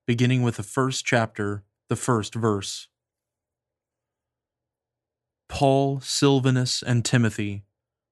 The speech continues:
to the church of the Thessalonians in God our Father and the Lord Jesus Christ. Grace to you and peace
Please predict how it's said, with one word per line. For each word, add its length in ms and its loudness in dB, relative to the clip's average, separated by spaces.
to 80 2
the 140 2
church 420 0
of 160 -2
the 80 0
Thessalonians 920 0
in 220 -4
God 320 4
our 160 2
Father 580 0
and 140 -2
the 60 2
Lord 340 0
Jesus 380 -4
Christ. 540 -6
Grace 440 4
to 120 -4
you 380 0
and 300 -2
peace 500 -4